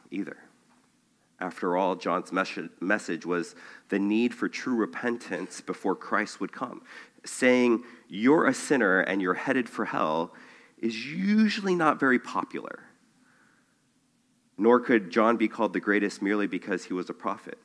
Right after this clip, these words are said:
True, he did foretell the coming of the Christ, the Savior of the world, but there were others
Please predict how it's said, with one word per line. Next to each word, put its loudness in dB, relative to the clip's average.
True, 2
he -4
did -2
foretell -2
the -4
coming -2
of -6
the -8
Christ, -8
the -8
Savior -4
of -6
the -8
world, -4
but -2
there 0
were 4
others 0